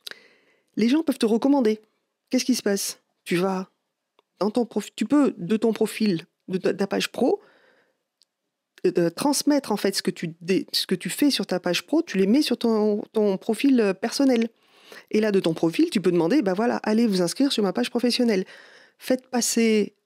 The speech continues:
les infos au cas où vous connaissiez quelqu'un qui ait besoin de moi. »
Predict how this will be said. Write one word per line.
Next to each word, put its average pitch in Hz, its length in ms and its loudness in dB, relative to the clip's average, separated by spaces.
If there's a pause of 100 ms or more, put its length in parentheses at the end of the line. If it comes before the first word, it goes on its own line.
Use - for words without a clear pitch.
(120)
les 196 180 2
infos 220 500 0
au 220 140 2
cas 269 340 -4 (160)
où 247 220 4
vous 202 140 0
connaissiez 190 400 0
quelqu'un 190 320 0 (120)
qui 208 100 -2
ait 202 60 2
besoin 214 300 2
de 277 60 4
moi. » 233 200 0